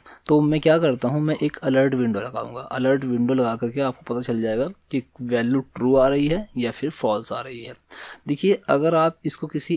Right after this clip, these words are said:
अदर तरीके से पता करना चाहते हैं तो मुझे कमेंट करके बताइए, मैं आपको अदर और भी तरीके बता दूंगा कैसे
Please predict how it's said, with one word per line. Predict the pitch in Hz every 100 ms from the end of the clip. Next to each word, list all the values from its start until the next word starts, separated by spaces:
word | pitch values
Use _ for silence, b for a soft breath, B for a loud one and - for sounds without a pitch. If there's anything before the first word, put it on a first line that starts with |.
| -
अदर | 131 143
तरीके | 143 127 127
से | 143
पता | - 120 123
करना | 127 131
चाहते | 127 123 - 131
हैं | 156
तो | 143 120
मुझे | 113 120
कमेंट | - 107 113 123
करके | 123 135
बताइए, | 131 143 151
मैं | 127 123
आपको | 113 - 143 -
अदर | 139 147 165
और | - 143 143
भी | 175
तरीके | 156 131 120
बता | 117 113
दूंगा | 110 123 175 -
कैसे | 123 -